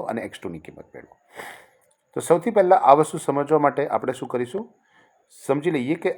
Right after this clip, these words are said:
અહીંયા પહેલી વસ્તુ કે આપણને ખબર છે કે ઝેડ વન less than equal to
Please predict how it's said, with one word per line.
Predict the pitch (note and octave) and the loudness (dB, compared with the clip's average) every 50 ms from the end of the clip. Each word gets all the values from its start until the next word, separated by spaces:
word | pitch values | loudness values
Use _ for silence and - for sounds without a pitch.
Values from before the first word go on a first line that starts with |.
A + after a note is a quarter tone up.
| - | -4
અહીંયા | A2+ A#2 C3 D#3+ E3 E3 - | -4 0 0 0 0 2 4
પહેલી | B2+ C3 C3+ D3+ F3+ E3 C#3+ | 4 4 4 2 0 0 0
વસ્તુ | B2+ - - - D#3+ D#3 | -2 -2 -4 -10 -10 -10
કે | - - - - - A2 | -8 -10 -8 -4 -2 -2
આપણને | G#2+ - C3+ C3+ C3+ C#3+ | 0 2 0 0 0 -2
ખબર | C#3 - B2 A#2 B2 B2 B2 - | -4 -4 -2 -2 -2 -2 -2 -6
છે | C#3+ C#3+ - | -10 -8 -6
કે | C#3 A#2 F#2 E2 D#2+ | -6 -6 -6 -6 -4
ઝેડ | F2 F2 E2+ E2 F2 G#2 | -2 -2 -2 -2 -2 -2
વન | C3+ F#3 A#3 - - - _ _ _ _ _ _ - | -2 -2 -2 -6 -16 -20 _ _ _ _ _ _ -16
less | - F2 F2 F#2+ G2 F2+ - - C#3 | -10 -4 -4 -4 -4 -4 -4 -4 -4
than | D#3+ F3+ - - C3 | -2 -4 -4 -10 -16
equal | B2+ - - C#3+ C#3 C3 C3+ | -14 -8 -6 -6 -4 -4 -6
to | B2+ A2 | -10 -10